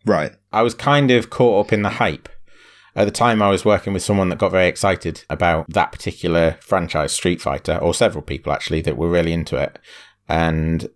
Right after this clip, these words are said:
Speaker 2: um, they were really excited about it coming out, and they played it nonstop, and they talked about it a lot. And I think I just got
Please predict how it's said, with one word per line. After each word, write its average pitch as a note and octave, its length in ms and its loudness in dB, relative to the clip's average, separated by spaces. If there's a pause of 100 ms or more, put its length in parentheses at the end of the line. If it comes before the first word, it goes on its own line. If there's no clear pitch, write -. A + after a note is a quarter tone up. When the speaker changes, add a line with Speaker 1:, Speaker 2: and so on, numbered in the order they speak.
(140)
Speaker 2:
um, E2 380 0
they G#2 280 2
were F2 280 4
really F2 300 2
excited D#2 420 0
about D#2 220 0
it - 80 -10
coming D#2 200 -8
out, D#2+ 180 -4 (280)
and F2+ 120 -2
they F#2+ 100 2
played F#2+ 300 0
it F2 100 -2
nonstop, E2+ 580 0
and E2 160 0
they E2 360 0 (120)
talked - 240 0
about E2 240 0
it D#2 180 0
a E2 120 -2
lot. D#2 240 0
And F2+ 200 0
I F#2 60 2
think G2+ 300 -2
I F#2+ 140 2
just - 400 -4
got F#2 260 0